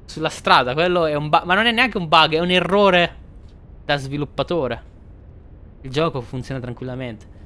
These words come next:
In altri giochi tipo Fernbus magari ti trovi un bug che ti, proprio ti blocca il gioco.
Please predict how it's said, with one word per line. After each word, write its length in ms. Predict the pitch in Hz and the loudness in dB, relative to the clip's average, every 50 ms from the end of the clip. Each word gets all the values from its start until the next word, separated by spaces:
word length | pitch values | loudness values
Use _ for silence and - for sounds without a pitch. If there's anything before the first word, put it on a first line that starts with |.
| - - - - - - - - - - - - - - | -20 -20 -20 -20 -20 -20 -20 -20 -20 -20 -20 -20 -12 -2
In 80 | 143 | 0
altri 280 | 160 170 160 - 165 147 | 0 0 0 -2 -6 0
giochi 260 | 139 180 202 190 - | 2 2 2 2 0
tipo 240 | - 151 135 175 160 | -6 -12 -8 -8 -2
Fernbus 580 | - 160 160 180 180 180 165 151 139 - - | 0 2 2 2 2 2 0 0 0 0 -2
magari 380 | 139 135 135 151 170 170 160 - | -8 -6 -2 0 0 0 -2 -6
ti 140 | - 151 - | -8 -10 -4
trovi 220 | - 165 165 165 | -2 -2 0 0
un 200 | 190 190 185 175 | 0 0 0 4
bug 280 | 156 175 185 185 170 147 | 6 6 6 6 2 -2
che 120 | 135 143 | -4 -4
ti, 80 | - - | -4 -2
proprio 240 | - 165 165 165 151 | 0 0 0 0 0
ti 140 | - 143 135 | -4 -6 -8
blocca 380 | 127 135 156 160 - - 147 | -2 0 0 0 0 0 -4
il 100 | 135 127 | -4 -4
gioco. 520 | 131 143 151 131 113 127 117 110 - - | -4 -2 -4 -4 -4 -6 -10 -14 -14 -20